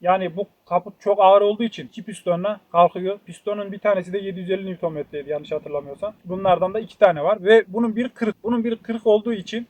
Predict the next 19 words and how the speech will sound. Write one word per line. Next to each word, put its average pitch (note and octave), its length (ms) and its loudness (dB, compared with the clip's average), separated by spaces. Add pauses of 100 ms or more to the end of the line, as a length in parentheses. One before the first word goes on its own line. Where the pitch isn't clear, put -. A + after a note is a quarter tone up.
kasıyordu B3 540 0
ve B3+ 260 2
egzoza G3 440 0
değiyordu. C3 300 -4 (100)
Egzoza G#3 400 -2
değince A3 380 -2
orayı G3 460 4 (320)
yani D3+ 160 -14
kaportanın F#3 680 2
egzoza F3+ 400 -2
değen F3+ 200 0
kısmı G3+ 400 -14 (140)
yıpranmış. F3 540 0
Şimdi G#3+ 440 -4
o G#3 160 -2
kırılan G#3+ 400 4
pistonu F#3+ 420 -10
tutan F#3+ 320 0 (220)
o E3+ 200 -6